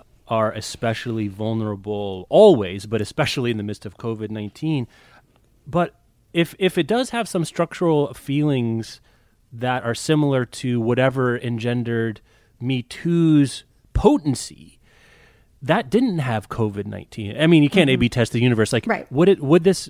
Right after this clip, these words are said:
Speaker 1: is this, would the protest be more or less vociferous without covid nineteen? I don't think, it doesn't matter. It's more of a, it's more of a,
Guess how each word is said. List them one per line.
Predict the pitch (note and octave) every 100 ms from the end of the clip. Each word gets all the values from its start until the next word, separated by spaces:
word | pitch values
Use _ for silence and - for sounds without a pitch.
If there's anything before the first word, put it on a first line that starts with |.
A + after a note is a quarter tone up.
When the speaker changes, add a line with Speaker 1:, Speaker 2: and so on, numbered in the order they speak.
| -
Speaker 1:
is | D#3 D3
this, | D#3+ - _ _ _ C#3
would | D3
the | C#3+
protest | - D3 C#3+ -
be | A2
more | A2 D3 F3
or | C#3
less | B2+ B2
vociferous | - A2 D3 C#3 A#2 -
without | A2+ G#2
covid | - A2+ G#2+
nineteen? | G#2 G2+ - D#3+ E3 G#2+ - _ _ _ E3
I |
don't | G3
think, | E3 D3+
it | D#3
doesn't | G3+ D#3+ A#2
matter. | B2 B2+ G#2
It's | G2+
more | A#2+ A2
of | F#2
a, | - _ _ _ -
it's | C3+ B2
more | A#2 G#2+ G2
of | - G2
a, | F#2+ D#2+ D2+